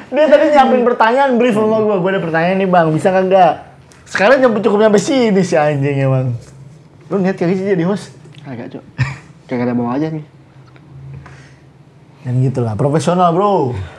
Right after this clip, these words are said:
Speaker 2: Huh, profesional, Bro. Nanti kopi ya, satu ya.
Speaker 1: Minta lah sama siapa.
Speaker 2: Lah, lu kan kemarin
Speaker 1: Harusnya
Speaker 2: ya.
Speaker 1: orang-orang yang ikut produksi nih suruh bayar dia, bayar konsumsi kita ini.
Speaker 2: Oke.
Speaker 1: Ini udah dua ratus.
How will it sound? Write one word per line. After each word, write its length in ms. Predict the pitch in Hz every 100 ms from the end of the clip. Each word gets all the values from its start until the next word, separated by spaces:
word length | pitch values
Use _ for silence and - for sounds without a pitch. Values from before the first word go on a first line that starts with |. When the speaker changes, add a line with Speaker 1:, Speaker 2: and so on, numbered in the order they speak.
| -
Speaker 2:
Huh, 500 | 214 240 220 - -
profesional, 380 | - - 120 139
Bro. 340 | 139 147 127 - - - _ - _ _ _
Nanti 140 | 139 139
kopi 260 | 139 160
ya, 80 | 135
satu 220 | 117 127 120
ya. 160 | 110 - - - - - - - _ - - -
Speaker 1:
Minta 380 | 139 165 349 -
lah 160 | 226 277
sama 160 | 240 240
siapa. 400 | 254 - 311 320 - -
Speaker 2:
Lah, 160 | 165 147 -
lu 140 | 226
kan 140 | 339 392
kemarin 260 | 403 427
Speaker 1:
Harusnya 220 | 427 508
Speaker 2:
ya. 80 | 466
Speaker 1:
orang-orang 280 | 285 170 160
yang 100 | 156
ikut 120 | 151
produksi 420 | 135 151 151 147 196
nih 240 | 247 220 147 139 - -
suruh 300 | - 143 143
bayar 480 | 143 147 190 190 165
dia, 380 | 160 170 143 127
bayar 420 | 127 131 131 127 - - - - - - - -
konsumsi 400 | 131 127 131 135
kita 260 | 135 160 139
ini. 180 | 135 - - - _ - _ - - -
Speaker 2:
Oke. 200 | 120 127
Speaker 1:
Ini 100 | 160
udah 100 | 175
dua 140 | 160 131
ratus. 380 | 101 - 160